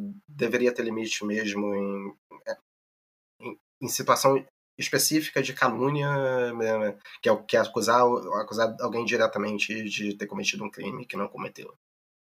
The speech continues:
Ahn, of-, coi-, a, a, a, o mero se sentir ofendido, pra mim, não é argumento nunca. Eu me lembro de, a primeira vez que eu tive a percep-, essa percepção em relação, por exemplo, injúria racial,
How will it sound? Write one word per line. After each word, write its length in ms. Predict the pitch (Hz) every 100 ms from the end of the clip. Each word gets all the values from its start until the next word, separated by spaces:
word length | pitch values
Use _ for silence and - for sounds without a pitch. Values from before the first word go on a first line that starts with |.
| _ _ _ _ -
Ahn, 920 | 107 107 110 107 107 107 107 107 104
of-, 300 | - 123 - - _ -
coi-, 260 | 190 202 - - -
a, 80 | 131
a, 340 | 131 131 120 127
a, 80 | 131
o 100 | 120
mero 260 | 135 165
se 180 | 147 131
sentir 440 | - 117 104 127 120
ofendido, 520 | - 113 104 113 110
pra 140 | 113
mim, 120 | 113
não 140 | 113 110
é 40 |
argumento 560 | 104 107 107 107 104 113
nunca. 440 | 107 104 101 101 - - - -
Eu 100 | 110
me 100 | 117
lembro 300 | 117 120 123
de, 300 | 113 123 - _
a 120 | 156
primeira 280 | 139 160 175
vez 180 | 143 139
que 60 |
eu 60 | 131
tive 240 | - 113
a 60 | 117
percep-, 400 | 113 - 107 -
essa 220 | 117 113 101
percepção 500 | 107 - - 117 107
em 80 |
relação, 460 | 101 104 107 - 107
por 100 | 107
exemplo, 280 | 101 104 107
injúria 280 | 98 110 104
racial, 600 | 104 - 110 120 104